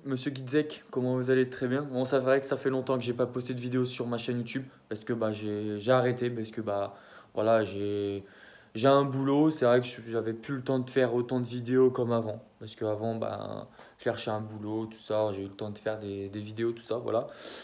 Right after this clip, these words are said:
Bah là, je vous préviens en petite vidéo en cam.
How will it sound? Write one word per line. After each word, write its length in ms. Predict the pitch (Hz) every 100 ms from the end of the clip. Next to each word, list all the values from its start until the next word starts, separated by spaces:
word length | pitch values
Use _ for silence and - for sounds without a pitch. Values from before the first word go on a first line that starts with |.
| - -
Bah 160 | 135
là, 120 | 165
je 80 | 175
vous 140 | 170 165
préviens 320 | 160 151 156
en 140 | 156
petite 340 | 151 147 156 135
vidéo 600 | 151 143 147 147 147 135
en 240 | 123 123
cam. 280 | 117 127